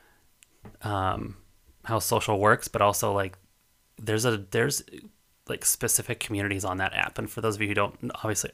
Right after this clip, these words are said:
who are not on there, obviously won't know what I'm talking about, but, like, um,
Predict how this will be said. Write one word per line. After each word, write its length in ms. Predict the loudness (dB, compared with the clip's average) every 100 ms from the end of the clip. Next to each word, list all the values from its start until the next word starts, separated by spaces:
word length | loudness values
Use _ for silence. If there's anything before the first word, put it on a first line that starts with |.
| -4
who 240 | -2 -2 0
are 120 | 6
not 180 | 6 8
on 160 | 8
there, 320 | 10 10 8 2 -18 0
obviously 340 | 2 2 0
won't 120 | -2
know 80 | 0
what 80 | 0
I'm 80 | 0
talking 300 | -2 -2 -2
about, 220 | -2 -2
but, 120 | -2
like, 280 | -2 -4 -10 -16 -16 -16 -16 -16 -16 -18 -2
um, 600 | 2 4 4 2 -4